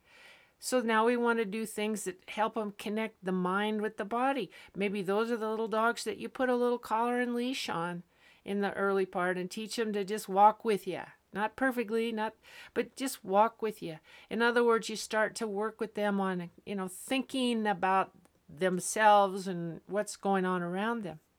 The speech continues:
If you have a little dog, on the other hand, that's kinda timid and afraid, the last thing we're gonna do is put a leash and collar on 'em and start making 'em do stuff because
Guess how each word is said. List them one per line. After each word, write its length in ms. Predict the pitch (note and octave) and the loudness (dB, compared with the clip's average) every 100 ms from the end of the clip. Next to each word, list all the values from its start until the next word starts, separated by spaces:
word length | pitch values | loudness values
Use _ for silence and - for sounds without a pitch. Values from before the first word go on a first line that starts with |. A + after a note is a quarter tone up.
| _ _ - - - | _ _ -20 -20 -8
If 200 | - G#3 | -2 0
you 140 | A#3 A#3 | 2 2
have 200 | A#3 G#3 | 4 2
a 60 | |
little 220 | G3+ G#3 G3+ | 0 0 2
dog, 320 | G3 G3 F#3+ | 6 6 6
on 140 | F#3+ | 0
the 120 | F#3 | 0
other 200 | G3 G#3+ | 0 -2
hand, 340 | G3+ G3+ G3 F#3+ | -2 -2 -2 -2
that's 260 | F#3 - | -4 -8
kinda 280 | - A3 G#3+ | -6 -4 -4
timid 340 | G3+ G#3 G#3 A3 | -6 -6 -4 -4
and 160 | G#3+ | -4
afraid, 520 | G3 - F3+ G#3+ A#3+ - - - - | -4 -4 -4 -2 -4 -8 -20 -20 -4
the 120 | A3+ | 0
last 260 | B3+ C4+ - | 4 2 2
thing 160 | B3+ | -2
we're 80 | A#3 | -2
gonna 200 | A3+ G#3+ | -2 -2
do 180 | G#3 B3+ | 2 2
is 80 | G3+ | 2
put 200 | B3+ A3+ | 0 0
a 80 | |
leash 300 | G3 A#3 A#3 F#3+ | 2 0 -2 -6
and 60 | |
collar 360 | - C4 A#3+ G3 | 2 4 4 4
on 160 | F3+ | 2
'em 120 | G3 G3 - - | 0 -4 -12 -10
and 80 | |
start 220 | - A#3+ G#3 | -2 -2 0
making 300 | A3 A#3 G#3+ | -2 -2 -2
'em 140 | G3+ | -2
do 160 | A3+ B3+ | -2 -2
stuff 460 | - - - - _ _ _ _ _ | -4 -8 -8 -12 _ _ _ _ _
because 680 | A3 A3 A#3 G#3 G3 - - | -10 0 6 6 4 -2 -8